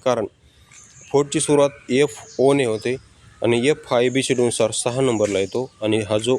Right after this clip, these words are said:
ओ आहे, तो झिरो सारखा दिसतो. बघा, मग सहा आणि त्यावर झिरो किती झाले? साठ. म्हणून कलम साठ काय? राष्ट्रपती शपथ. अशा प्रकारे तुम्ही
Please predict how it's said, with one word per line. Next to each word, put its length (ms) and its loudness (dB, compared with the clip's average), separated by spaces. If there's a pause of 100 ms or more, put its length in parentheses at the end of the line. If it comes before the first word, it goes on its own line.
(100)
ओ 140 4
आहे, 220 0
तो 260 -4
झिरो 340 -2
सारखा 320 -6
दिसतो. 300 -8 (480)
बघा, 180 -2 (120)
मग 120 -4
सहा 320 -2
आणि 140 -4
त्यावर 300 -2
झिरो 240 -6
किती 280 -8
झाले? 220 -2
साठ. 260 -2 (520)
म्हणून 260 0
कलम 300 0
साठ 220 0 (100)
काय? 220 -2
राष्ट्रपती 540 -10
शपथ. 300 -4 (760)
अशा 160 -4
प्रकारे 340 -6
तुम्ही 260 -8